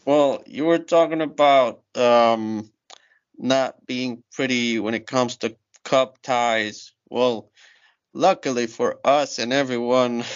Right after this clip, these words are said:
<laughs> at Football Gentron, Urartu is looking pretty when they play and is getting results. They beat Van no less than three nil.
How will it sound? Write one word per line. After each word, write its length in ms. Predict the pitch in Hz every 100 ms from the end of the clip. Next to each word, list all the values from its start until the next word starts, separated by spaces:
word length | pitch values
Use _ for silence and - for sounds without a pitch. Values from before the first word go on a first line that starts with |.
| -
<laughs> 640 | 185 - - - - 247 208
at 180 | 135 -
Football 360 | 143 127 123
Gentron, 440 | 127 131 123 120 -
Urartu 560 | 127 123 123 123 135 - _ _ _ _
is 500 | 170 170 127 - - _ _ _ _
looking 400 | 123 123 120 110
pretty 320 | - 135 120
when 220 | 110 113
they 140 | 113 107
play 500 | - 123 113 110 110 - - -
and 340 | - 127 123 117 -
is 360 | 123 135 117 -
getting 280 | 104 107 110
results. 440 | 104 113 104 98
They 180 | - 120
beat 320 | 117 120 113
Van 320 | - 117 117 113 _ -
no 380 | 117 123 143 165
less 260 | 165 151 -
than 160 | 120
three 560 | 110 - 151 165 165 160
nil. 400 | 127 127 113